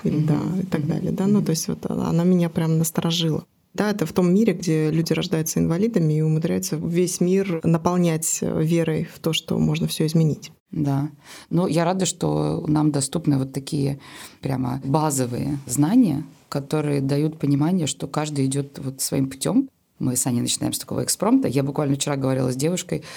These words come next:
Speaker 2: которая находится вот в этом весеннем, так сказать, раздрае. И она говорила о том, что она занималась медитацией по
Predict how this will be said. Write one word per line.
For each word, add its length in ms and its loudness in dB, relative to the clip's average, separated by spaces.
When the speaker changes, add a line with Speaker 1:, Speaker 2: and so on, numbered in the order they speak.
Speaker 2:
которая 320 -2
находится 460 2
вот 120 -2
в 40 0
этом 200 -2
весеннем, 640 2
так 120 -6
сказать, 380 -6
раздрае. 680 -2
И 100 0
она 160 4
говорила 240 2
о 20 0
том, 180 2
что 160 -2
она 140 2
занималась 460 0
медитацией 720 -4
по 320 -2